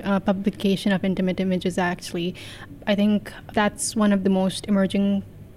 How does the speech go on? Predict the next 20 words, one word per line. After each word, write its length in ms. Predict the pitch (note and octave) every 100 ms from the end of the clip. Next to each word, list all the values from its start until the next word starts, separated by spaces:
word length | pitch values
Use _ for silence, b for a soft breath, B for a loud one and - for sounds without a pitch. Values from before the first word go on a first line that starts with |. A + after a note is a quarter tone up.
| -
topics 440 | - A3 A#3 A3+
that 200 | - A3+ A3+
we 400 | A3+ A3+ A3+ A3
sort 240 | - G#3+
of 140 | G#3 -
come 180 | A3
across. 360 | G#3+ G#3 G3+ G3+
The 180 | G3+ G3+
other 260 | G3 G3
is 300 | G3 G3 F#3 -
if 160 | G3+
a 60 | G3+
woman 280 | G3 F#3+ F#3+
decides 380 | F3+ F#3+ F#3
to 80 | -
leave 180 | G3 F#3
an 200 | F#3+ F#3
abusive 440 | F3+ F#3 F3+ F#3
relationship, 600 | G3+ F#3 F3+ F#3+ E3+ F#3+
then 200 | - F#3+